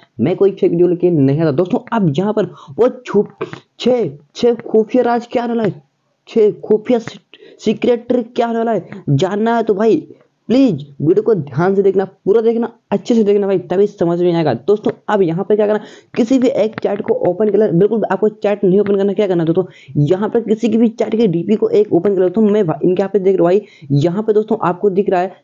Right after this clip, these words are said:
लालू यादव and simple इनके इस प्रकार डीपी पे click करना। क्लिक करने के बाद दोस्तों, अब यहाँ पर आपको चार ऑप्शन मिलता है, but दोस्तों आप लोग को पता है ये कोई fake video, बिल्कुल दोस्तों fake video नहीं। अभी मैं आपको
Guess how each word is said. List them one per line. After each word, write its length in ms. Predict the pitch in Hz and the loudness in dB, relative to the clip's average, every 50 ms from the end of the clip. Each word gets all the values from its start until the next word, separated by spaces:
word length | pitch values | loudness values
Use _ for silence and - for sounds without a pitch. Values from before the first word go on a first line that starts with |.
| _ - | _ 0
लालू 320 | 139 143 139 160 180 196 | 0 2 2 2 2 2
यादव 300 | 180 156 143 135 131 127 - _ _ _ - | 2 0 0 -2 -2 -4 -8 _ _ _ -4
and 160 | 202 220 214 | -2 0 0
simple 240 | 226 220 202 233 - - | 0 0 0 0 0 0
इनके 200 | 202 208 202 214 | 0 0 0 0
इस 160 | - 214 - | 0 0 -4
प्रकार 220 | - 196 202 208 202 | -6 -6 -4 -4 -2
डीपी 220 | 175 190 190 214 | 0 0 0 0
पे 120 | 214 214 | 0 0
click 280 | 202 - - 202 202 - | -2 -2 -2 -4 -2 0
करना। 200 | 202 190 196 190 190 _ _ _ _ _ _ | -2 -2 -2 -4 -8 _ _ _ _ _ _
क्लिक 260 | 202 202 220 220 - | 0 0 0 -2 -2
करने 140 | 233 220 226 | -2 -2 0
के 60 | 226 | 0
बाद 140 | 226 233 214 | 0 0 0
दोस्तों, 320 | 196 190 220 240 233 - - - _ _ - | 2 0 0 0 0 -4 -4 -6 _ _ -4
अब 140 | 214 220 202 185 143 131 127 | -2 0 0 0 -2 0 -2
यहाँ 160 | 170 185 202 214 - | -2 -2 -2 -4 -4
पर 80 | 226 - | -6 -4
आपको 260 | - 202 - - 233 220 - _ _ - | -4 -6 -2 -2 -2 -2 -2 _ _ -4
चार 200 | 226 208 208 208 | -2 -2 -2 -4
ऑप्शन 240 | 202 196 - 220 | -6 -2 0 2
मिलता 280 | 208 202 190 185 185 190 | 4 4 4 2 0 -2
है, 180 | 185 151 139 - - | -2 -2 -4 -2 -2
but 160 | 151 202 214 | 0 0 2
दोस्तों 220 | 214 226 226 240 - - - | 0 0 0 -2 -2 -2 -4
आप 180 | 160 196 202 | -4 0 2
लोग 160 | 220 226 220 220 | 2 2 2 0
को 80 | 208 | -2
पता 160 | - 226 220 | -2 0 0
है 80 | 233 214 | 2 2
ये 100 | 185 190 | 2 2
कोई 200 | 190 190 226 233 | 2 2 0 0
fake 240 | 220 226 233 233 226 | 0 0 0 0 2
video, 200 | 208 226 226 220 | 2 2 2 2
बिल्कुल 280 | 165 147 185 196 - 208 | 2 2 2 0 2 0
दोस्तों 200 | 214 220 247 233 233 | 0 0 0 -2 -2
fake 280 | - - 180 190 196 196 | -2 0 2 2 2 2
video 260 | 196 196 214 226 220 | 0 0 2 2 2
नहीं। 120 | 226 226 220 - _ | 0 -2 -4 -4 _
अभी 160 | 180 185 208 226 | 0 2 2 2
मैं 140 | 220 226 | 2 0
आपको 140 | 220 214 226 | 0 0 -2